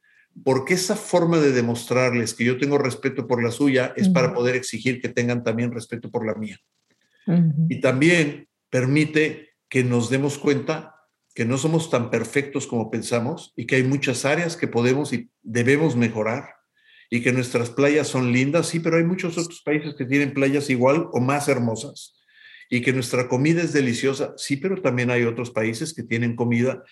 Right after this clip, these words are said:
Speaker 1: y si eso lo hacemos, podemos poner más a nuestro país en el contexto en el que está y donde debemos de estar. Nada más, era lo que quería agregar.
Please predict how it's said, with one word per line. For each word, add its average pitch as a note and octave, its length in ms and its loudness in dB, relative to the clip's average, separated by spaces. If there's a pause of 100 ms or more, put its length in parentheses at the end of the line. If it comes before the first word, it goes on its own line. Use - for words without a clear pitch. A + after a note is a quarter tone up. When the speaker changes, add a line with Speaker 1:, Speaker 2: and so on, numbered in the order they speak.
(280)
Speaker 1:
y B2 120 -2
si E3 200 0
eso G3 240 4
lo F3+ 140 6
hacemos, B2+ 760 0 (460)
podemos D3 400 2
poner C3+ 320 0
más B2+ 300 0
a B2+ 40 0
nuestro A#2+ 360 -2
país A#2+ 260 2
en A#2 80 0
el A2 140 -2
contexto A#2 480 -4
en A#2 80 0
el G#2+ 180 -4
que - 80 -8
está A2 520 -4 (200)
y A#2 120 -4
donde B2 280 0
debemos A#2 400 0
de G2 60 -8
estar. - 260 -8 (800)
Nada E3+ 160 4
más, B2+ 360 -2
era C#3+ 140 4
lo C3 120 2
que A#2 120 0
quería A#2 260 2
agregar. F#2+ 360 -6